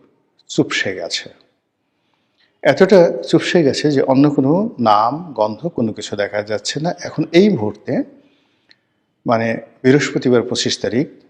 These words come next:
শুক্রবার ছাব্বিশ তারিখ, শনিবার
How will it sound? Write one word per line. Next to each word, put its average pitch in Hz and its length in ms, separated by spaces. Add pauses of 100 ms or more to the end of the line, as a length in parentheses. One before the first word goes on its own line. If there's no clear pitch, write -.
(220)
শুক্রবার 101 500 (400)
ছাব্বিশ 113 420
তারিখ, 214 220 (840)
শনিবার 170 480